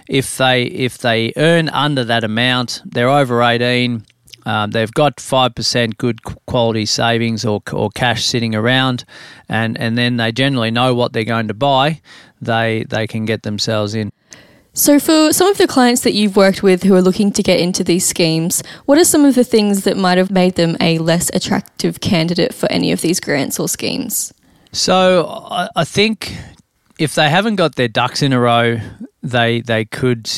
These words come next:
Speaker 1: get caught out. And, and the example I gave before about the low deposit scheme, you've really got to know,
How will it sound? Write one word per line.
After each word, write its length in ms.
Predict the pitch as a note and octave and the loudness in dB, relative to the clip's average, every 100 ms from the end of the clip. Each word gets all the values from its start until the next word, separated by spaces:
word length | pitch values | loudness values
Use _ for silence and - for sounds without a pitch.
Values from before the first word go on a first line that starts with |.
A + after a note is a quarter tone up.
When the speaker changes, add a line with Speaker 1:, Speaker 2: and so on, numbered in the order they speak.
| - | -4
Speaker 1:
get 220 | C3 A#2 | -4 -2
caught 240 | - B2 G#2+ | -2 0 2
out. 260 | B2 - - - | 0 -2 -8 -8
And, 200 | A2 A#2 | -6 -4
and 200 | A#2 A#2 | -4 -2
the 80 | A#2+ | -4
example 420 | A2+ A#2+ A#2 A#2 | -2 -2 -2 -4
I 40 | |
gave 260 | A2 A2+ A2 | -2 -2 -4
before 360 | C3 - B2 | -6 -4 -2
about 240 | A2+ A2+ - | 0 -2 -2
the 80 | G#2+ | -4
low 180 | A2 | -2
deposit 460 | A#2 G#2 A#2+ A#2 - | -4 -4 -4 -4 -6
scheme, 340 | - C3+ D#3 C#3+ - - - _ | -4 -2 -2 -6 -14 -20 -20 _
you've 160 | C3 B2 | -2 2
really 240 | F#3 G#3+ | 2 2
got 160 | D3 C#3 | 2 0
to 100 | B2+ | 0
know, 480 | B2 B2 B2+ C3 | 0 2 2 2